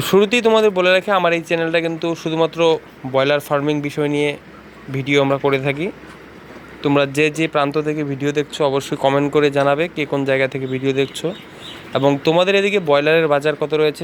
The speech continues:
সেটাও জানাবে। এবং আমার ফার্মে গতকালকে যে ব্রয়লার উঠেছে, আজকের এই ব্রয়লার মূল্য নিয়ে কিন্তু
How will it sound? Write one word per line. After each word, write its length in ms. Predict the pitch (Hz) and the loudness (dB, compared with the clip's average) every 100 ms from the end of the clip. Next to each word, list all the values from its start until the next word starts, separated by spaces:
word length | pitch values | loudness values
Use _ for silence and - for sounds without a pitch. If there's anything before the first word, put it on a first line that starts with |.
| 165 | -8
সেটাও 220 | 139 147 139 | -4 -2 0
জানাবে। 300 | 135 135 175 233 - - - - - - - 147 | 0 0 -2 -6 -16 -20 -20 -20 -20 -14 -4 2
এবং 160 | 151 117 - - - - - - - 143 | 2 0 -8 -18 -20 -20 -20 -18 -4 0
আমার 200 | 185 208 | 2 2
ফার্মে 260 | - 160 180 170 | 0 0 0 -2
গতকালকে 420 | 147 151 156 165 180 | -2 0 -2 -2 -4
যে 60 | 165 139 | -4 0
ব্রয়লার 300 | 139 147 147 | 2 2 2
উঠেছে, 300 | 151 156 208 277 - - - - - - - 139 | 0 0 -2 -4 -6 -20 -20 -20 -20 -20 -8 -6
আজকের 280 | 131 - 151 151 | -4 -2 2 2
এই 60 | 143 | 2
ব্রয়লার 320 | 131 139 147 151 | 2 2 0 0
মূল্য 160 | 156 160 160 | 0 0 0
নিয়ে 120 | 160 151 | 0 -2
কিন্তু 180 | 151 | -4